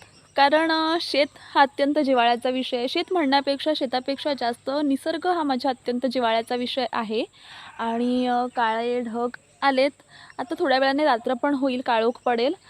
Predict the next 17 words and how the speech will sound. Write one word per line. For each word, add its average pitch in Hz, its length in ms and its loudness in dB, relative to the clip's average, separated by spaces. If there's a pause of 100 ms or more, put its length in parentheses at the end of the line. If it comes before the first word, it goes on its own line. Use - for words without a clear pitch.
(320)
पण 277 180 0
ना, 311 180 0
इथे 294 600 -2
माझ्या 277 340 0
आजूबाजूला 262 600 0
सगळे 262 240 2
असे 294 200 -2 (100)
चतुर 285 400 0
सगळीकडे 262 440 2
घोंगावतायत. 240 720 2 (680)
चतुर, 294 360 0
अ, 311 240 0
म्हणजे 285 300 -2
हे 302 180 0
असे 285 360 -4
कीटक 285 380 -2
आहेत, 294 120 2